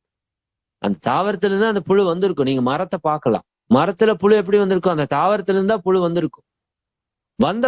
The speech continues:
புழு அந்த மரத்தினுடைய இலையவே சாப்பிடும். இந்த குணம் நீங்க மனுஷங்கிட்ட பார்க்கலாம்.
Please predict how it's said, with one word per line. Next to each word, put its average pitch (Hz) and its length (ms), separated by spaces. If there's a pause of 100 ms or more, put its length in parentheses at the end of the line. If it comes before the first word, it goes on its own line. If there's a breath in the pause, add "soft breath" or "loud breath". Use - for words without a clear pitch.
புழு 247 180
அந்த 180 140 (140)
மரத்தினுடைய 240 640
இலையவே 190 380
சாப்பிடும். - 380 (1080)
இந்த 170 100 (100)
குணம் 202 220
நீங்க 180 200
மனுஷங்கிட்ட 160 460 (100)
பார்க்கலாம். 113 340